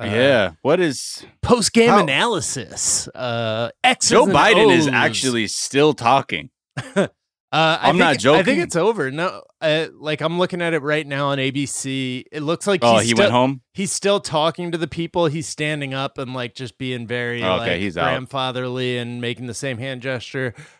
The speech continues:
Speaker 2: So
Speaker 1: Uh, but it's over. Uh,
Speaker 2: Yeah.
Speaker 1: his was an hour and a half.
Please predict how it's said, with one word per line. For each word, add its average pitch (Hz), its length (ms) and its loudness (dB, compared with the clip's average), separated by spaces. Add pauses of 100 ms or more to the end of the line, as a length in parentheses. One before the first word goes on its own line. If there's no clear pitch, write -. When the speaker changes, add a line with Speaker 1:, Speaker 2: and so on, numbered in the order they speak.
(100)
Speaker 2:
So 147 600 2
Speaker 1:
Uh, 123 40 -12 (180)
but 135 300 -4 (200)
it's 147 280 -6
over. 104 560 -8 (100)
Uh, 127 420 -2
Speaker 2:
Yeah. 120 360 6
Speaker 1:
his 170 100 -2
was 175 200 0
an 147 100 -4
hour 147 180 0
and 143 100 -2
a 135 80 -2
half. 151 440 -4